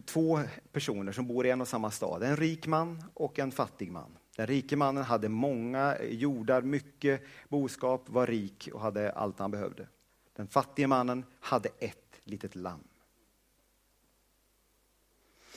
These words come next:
En dag så kommer en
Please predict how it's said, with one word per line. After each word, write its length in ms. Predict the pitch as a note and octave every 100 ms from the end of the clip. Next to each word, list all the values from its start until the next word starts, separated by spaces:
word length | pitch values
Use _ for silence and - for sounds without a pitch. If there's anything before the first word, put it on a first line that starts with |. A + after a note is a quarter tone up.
| - - - _ _ _ _ _ _ _ _ _ _ _ _ _ _ _ _ _ _ _ -
En 220 | F#3 D#3+
dag 340 | D3+ D#3+ D#3+
så 140 | - D#3+
kommer 580 | D#3+ B2+ B2 B2+ B2 A2+ - - _ _ _ -
en 380 | A2+ A2+ A2+